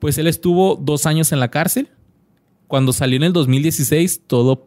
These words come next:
pum, reventó, güey. Empezó a modelar en pasarelas reconocidas y a ser invitado a shows de moda en Milán, París,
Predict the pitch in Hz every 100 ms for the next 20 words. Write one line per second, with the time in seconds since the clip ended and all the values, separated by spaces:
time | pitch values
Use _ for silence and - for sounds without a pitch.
0 | _ 127 123 123 120 110 104 98 98 _
1 | _ - 113 107 101 98 - 98 101 -
2 | - _ _ _ _ _ _ _ - 127
3 | 120 120 139 156 160 127 135 - - 139
4 | 120 113 107 117 139 143 - 110 104 139
5 | 156 175 127 - 117 131 120 113 120 127
6 | 117 123 117 120 117 120 123 135 139 110
7 | 107 107 107 107 110 139 165 - _ 113
8 | 107 110 147 165 - -